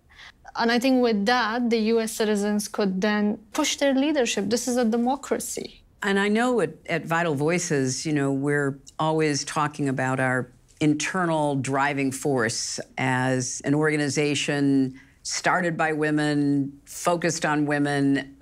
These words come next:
Speaker 2: What do you see your mission as now?
Speaker 1: I think end of war. Three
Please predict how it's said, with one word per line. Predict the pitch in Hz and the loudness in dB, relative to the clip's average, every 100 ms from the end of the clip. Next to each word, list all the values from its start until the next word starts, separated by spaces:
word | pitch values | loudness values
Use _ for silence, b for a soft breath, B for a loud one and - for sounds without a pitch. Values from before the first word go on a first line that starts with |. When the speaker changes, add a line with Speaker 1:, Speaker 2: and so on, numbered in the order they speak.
| 190 | -2
Speaker 2:
What | 240 | 0
do | 285 247 | 2 0
you | |
see | 175 - 170 151 | 0 0 0 0
your | 151 151 | 0 2
mission | 139 139 131 147 131 | 2 2 0 -4 -4
as | 120 117 117 - | -2 -2 -2 -2
now? | 117 120 113 101 85 - - | 0 0 0 -2 -6 -12 -6
Speaker 1:
I | 262 | -2
think | 226 262 254 247 247 - _ _ _ _ - | 2 2 4 0 -4 -20 _ _ _ _ -2
end | 233 240 247 | 2 2 2
of | 240 - | 0 0
war. | 240 247 285 294 _ _ _ _ _ _ _ _ _ _ - | 0 0 -4 -8 _ _ _ _ _ _ _ _ _ _ -10
Three | - 269 254 | 2 4 4